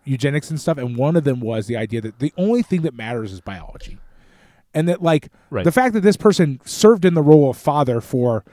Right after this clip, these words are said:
Speaker 1: seventeen years becomes irrelevant because it's all about biology, right?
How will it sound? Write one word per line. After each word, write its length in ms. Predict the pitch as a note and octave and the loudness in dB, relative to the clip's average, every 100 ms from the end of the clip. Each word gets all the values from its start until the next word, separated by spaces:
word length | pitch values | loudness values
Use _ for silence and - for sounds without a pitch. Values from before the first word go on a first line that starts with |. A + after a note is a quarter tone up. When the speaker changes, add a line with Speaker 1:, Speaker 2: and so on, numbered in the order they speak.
| _ | _
Speaker 1:
seventeen 560 | - - E3+ D#3+ - D3 | -6 0 2 0 -2 -2
years 240 | D3 D3 | 2 2
becomes 280 | A#2 C3 C3+ | 2 -6 -6
irrelevant 460 | B2 A#2 C3+ A#2+ G2+ | -6 0 0 0 -4
because 220 | A#2+ G#2 | -6 -6
it's 120 | A2 | -2
all 140 | C3 B2 | -2 -2
about 220 | G#2+ G2 | -4 -10
biology, 520 | F2 F2 D2 - - - | -16 -16 -20 -20 -20 -20
right? 220 | F#2 | -18